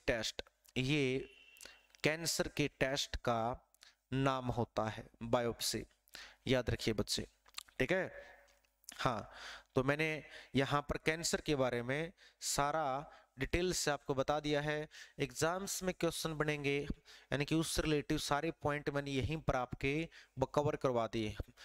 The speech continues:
अगर कैंसर का क्वेश्चन आए तो एक बार फटाफट, यानी कि उसको मैं एक बार रिमाइंड करवाता हूँ एक मिनट के लिए, देख लीजिए बच्चे ध्यान से। देखिए मैंने क्या बताया कि कैंसर, study of cancer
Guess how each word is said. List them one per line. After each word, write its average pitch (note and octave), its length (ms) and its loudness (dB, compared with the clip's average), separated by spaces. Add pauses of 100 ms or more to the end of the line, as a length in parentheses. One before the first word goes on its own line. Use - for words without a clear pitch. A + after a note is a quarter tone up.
(160)
अगर E3 260 2
कैंसर E3 380 0
का E3+ 100 2
क्वेश्चन D3+ 380 0
आए C#3 260 0 (240)
तो C#3+ 60 4
एक C#3 140 2
बार C#3 280 2 (240)
फटाफट, D#3 540 2
यानी D3 140 0
कि D3 120 -2
उसको - 220 -4
मैं C#3 80 0
एक C3 120 -4
बार C3 120 2
रिमाइंड D3 320 0
करवाता C#3 340 0
हूँ C3+ 140 0
एक C3 140 -4
मिनट B2+ 180 -4
के - 120 -2
लिए, C3 320 2 (440)
देख E3 180 0
लीजिए C#3 280 2
बच्चे C3+ 420 2 (460)
ध्यान C#3 300 0
से। C#3+ 240 2 (180)
देखिए E3 400 0 (380)
मैंने D3 120 0
क्या E3 180 0
बताया C3 440 2 (580)
कि E3 80 4 (120)
कैंसर, F3 500 0 (340)
study G3 520 0 (100)
of D3+ 280 2
cancer D3+ 380 0